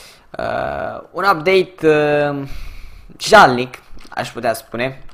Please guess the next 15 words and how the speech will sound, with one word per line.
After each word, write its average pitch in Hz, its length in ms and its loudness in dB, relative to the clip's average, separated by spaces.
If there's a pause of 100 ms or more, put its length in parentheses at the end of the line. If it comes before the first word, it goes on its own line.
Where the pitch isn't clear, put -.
(380)
Uh, 113 640 -8
n-am 117 800 -6 (180)
alte 123 360 0
cuvinte 110 440 -10
pentru 113 220 -8
acest - 240 -6
update. 123 340 0 (800)
Uh, 113 400 -4
efectiv, 143 460 -6
e 147 40 -4
un 139 120 -4
update 127 380 -4
foarte, 139 560 2
foarte 131 360 -4
prost. - 540 -12